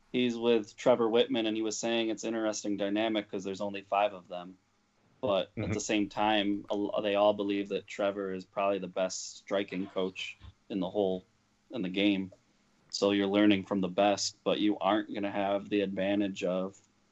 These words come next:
Speaker 1: fighting ten or fifteen guys that are all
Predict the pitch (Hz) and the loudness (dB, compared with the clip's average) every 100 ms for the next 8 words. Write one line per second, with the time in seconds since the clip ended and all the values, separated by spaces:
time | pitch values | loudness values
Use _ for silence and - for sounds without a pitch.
0 | _ _ _ _ _ 117 117 107 101 101 | _ _ _ _ _ 2 4 4 0 -2
1 | 117 104 95 104 - 117 107 95 98 101 | -2 -4 -4 -6 -6 -4 -4 -2 0 2
2 | 98 95 92 92 92 92 90 92 | 0 -2 -4 0 2 2 2 -2